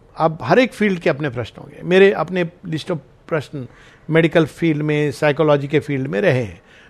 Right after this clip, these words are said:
और जो engineering के फील्ड में, मेटलर्जी के फील्ड में, उसके अंदर ये प्रश्न आने चाहिए। जिज्ञासा कभी शांत नहीं होनी चाहिए। एक जगह माता जी बताती हैं कि विज्ञान और spirituality दोनों ही वस्तुतः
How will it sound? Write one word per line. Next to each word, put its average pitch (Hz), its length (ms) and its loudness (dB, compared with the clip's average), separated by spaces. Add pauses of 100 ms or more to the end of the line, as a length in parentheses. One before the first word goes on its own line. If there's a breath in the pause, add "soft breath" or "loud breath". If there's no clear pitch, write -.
(140)
और 143 240 2 (640)
जो 135 220 4
engineering 156 580 2
के 147 80 2
फील्ड 135 300 -4
में, 135 160 -4
मेटलर्जी 170 580 2
के 143 100 -4
फील्ड 131 280 -8
में, 127 260 -12 (400 soft breath)
उसके 220 280 4
अंदर 240 260 6
ये 294 100 4
प्रश्न 226 420 2
आने 143 260 -4
चाहिए। - 360 -16 (440 soft breath)
जिज्ञासा 175 800 6
कभी 220 420 2
शांत 151 380 0
नहीं 131 180 -8
होनी 113 220 -12
चाहिए। - 380 -20 (720 soft breath)
एक 190 80 4
जगह 220 220 6
माता 185 280 4
जी 208 120 2
बताती 170 440 2
हैं 185 80 0
कि 180 100 4
विज्ञान 156 540 2
और 175 180 2
spirituality 160 920 -4
दोनों 143 320 -6
ही 190 200 -2
वस्तुतः 156 560 -4